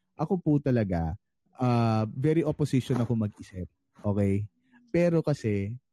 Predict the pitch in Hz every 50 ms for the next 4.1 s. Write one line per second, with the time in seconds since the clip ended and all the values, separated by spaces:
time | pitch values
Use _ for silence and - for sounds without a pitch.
0 | _ _ - - 143 147 151 156 156 156 156 147 143 - 135 123 123 123 120 110
1 | 120 113 110 107 110 104 101 104 101 92 92 92 92 - - 110 113 110 - -
2 | 123 120 123 123 117 127 117 - - 117 107 104 95 87 82 73 71 71 85 -
3 | _ _ _ _ - - - - 135 123 120 117 117 120 113 104 95 98 92 92
4 | 90 90